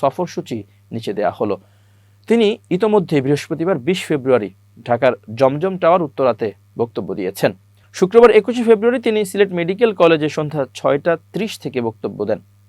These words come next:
শনিবার বাইশ ফেব্রুয়ারি ঢাকা হাজী মোহাম্মদ মহসিন হল, ঢাকা বিশ্ববিদ্যালয়ে তিনি বক্তব্য রাখবেন। তেইশ ফেব্রুয়ারি দুই হাজার পঁচিশ রবিবার চট্টগ্রাম ইন্টারন্যাশনাল মেডিকেল কলেজ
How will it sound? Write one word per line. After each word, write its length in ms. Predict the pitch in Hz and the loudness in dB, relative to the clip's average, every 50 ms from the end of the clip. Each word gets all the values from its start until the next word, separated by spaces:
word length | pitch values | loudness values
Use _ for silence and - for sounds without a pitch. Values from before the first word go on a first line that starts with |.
| - | -18
শনিবার 420 | - - - 135 143 165 190 240 262 269 - - - _ _ - 101 101 | -10 -6 -4 -2 0 2 2 2 2 0 -4 -16 -20 _ _ -4 4 6
বাইশ 200 | 131 165 190 185 - | 6 6 6 4 0
ফেব্রুয়ারি 440 | 180 175 151 151 160 160 160 185 254 302 _ _ _ _ - - - | -2 -2 0 2 4 4 4 4 2 -2 _ _ _ _ -14 -4 2
ঢাকা 260 | 143 139 131 - 151 147 - - _ _ _ _ - - | 2 2 6 6 6 6 6 4 _ _ _ _ 2 4
হাজী 200 | 135 139 165 202 196 | 6 6 6 6 4
মোহাম্মদ 280 | 185 180 170 165 160 135 139 | 2 0 0 0 -2 0 0
মহসিন 340 | 147 156 143 - - 190 180 156 | 0 0 -2 -2 -4 -4 0 2
হল, 120 | 147 117 - - - _ _ - | 2 0 0 0 -8 _ _ -12
ঢাকা 160 | 117 117 135 127 | -6 -2 -2 -2
বিশ্ববিদ্যালয়ে 600 | 120 - - 139 127 127 117 123 123 139 185 202 196 | -2 -4 -4 -4 -2 -2 0 0 2 2 2 0 0
তিনি 140 | 147 127 110 95 _ _ _ _ - | -4 -6 -6 -8 _ _ _ _ -6
বক্তব্য 280 | 117 - - - 113 92 101 101 | -6 -6 -4 -6 -6 -2 0 0
রাখবেন। 280 | 101 101 - 110 110 101 90 _ _ - | 0 0 -2 -4 -4 -4 -6 _ _ 6
তেইশ 160 | - 202 240 233 - | 6 6 6 6 4
ফেব্রুয়ারি 340 | - 240 202 196 233 233 269 277 | 4 4 6 6 6 6 6 6
দুই 80 | 247 233 220 | 4 4 6
হাজার 160 | 208 220 208 190 - | 6 4 4 4 2
পঁচিশ 240 | 208 208 233 254 208 202 190 | 0 2 2 0 -2 2 6
রবিবার 300 | 196 196 202 190 233 226 - | 6 6 6 4 2 0 0
চট্টগ্রাম 420 | 214 196 196 - 190 185 196 190 190 190 - _ _ _ _ - 160 | -2 -4 -2 -2 0 4 4 4 2 0 -8 _ _ _ _ -6 -6
ইন্টারন্যাশনাল 560 | 170 190 185 233 214 190 185 175 - - 185 175 160 | -4 0 0 0 0 2 0 0 0 -2 -4 -2 -2
মেডিকেল 300 | 156 147 160 156 - 175 165 - | -4 -4 -4 -2 -4 -4 0 0
কলেজ 180 | 160 156 156 | 2 2 0